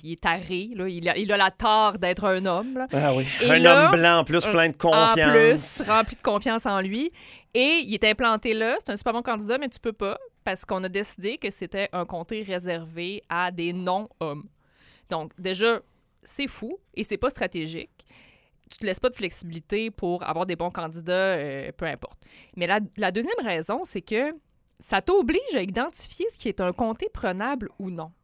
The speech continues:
Speaker 1: Et quand t'es un parti politique, tu ne veux jamais faire ça. Ok ?
Speaker 2: Ben
Speaker 1: À
Speaker 2: non.
Speaker 1: chaque fois qu'il y a une campagne électorale, les partis disent, « C'est quoi vos comtés ? » Les, les, les médias nous demandent à des partis, « C'est quoi vos comtés cibles ? Combien vous en voulez ? » Puis jamais on répond à ça. Comment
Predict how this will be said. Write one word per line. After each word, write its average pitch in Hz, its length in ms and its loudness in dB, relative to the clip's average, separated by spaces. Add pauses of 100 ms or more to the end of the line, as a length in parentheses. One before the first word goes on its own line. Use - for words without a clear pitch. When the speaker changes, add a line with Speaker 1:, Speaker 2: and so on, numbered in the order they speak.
(180)
Speaker 1:
Et - 80 -6
quand - 180 -8
t'es - 180 -4
un 185 60 -2
parti - 260 -10
politique, 185 500 -8 (120)
tu - 180 -12
ne 202 140 -2
veux 208 240 -4
jamais 185 540 -2
faire - 260 -14
ça. - 260 -14
Ok ? 214 100 -14
Speaker 2:
Ben 87 220 -6
Speaker 1:
À - 40 2
Speaker 2:
non. 117 60 2
Speaker 1:
chaque - 260 -2
fois 427 140 -6
qu'il - 100 -6
y - 20 -2
a 175 40 -8
une 165 40 -10
campagne 185 240 -6
électorale, 170 460 -4
les 175 80 -4
partis - 320 -8
disent, « 196 180 -6
C'est 214 80 -6
quoi 240 120 2
vos 202 120 -4
comtés ? » 170 320 -6 (120)
Les, 160 260 -6
les, 165 180 -4
les 180 240 -6
médias 180 300 -2
nous 226 100 -2
demandent 185 340 -4
à 175 60 -4
des 165 120 -6
partis, « - 380 -8
C'est 202 80 -8
quoi 247 120 2
vos 202 100 -2
comtés 175 300 -6
cibles ? 170 400 -6 (680)
Combien 226 320 2
vous 208 180 -4
en 185 120 2
voulez ? » 180 320 -6
Puis - 180 -16
jamais 233 400 0
on 370 100 0
répond 190 280 -4
à 165 100 -4
ça. 269 280 -6 (440)
Comment 339 220 4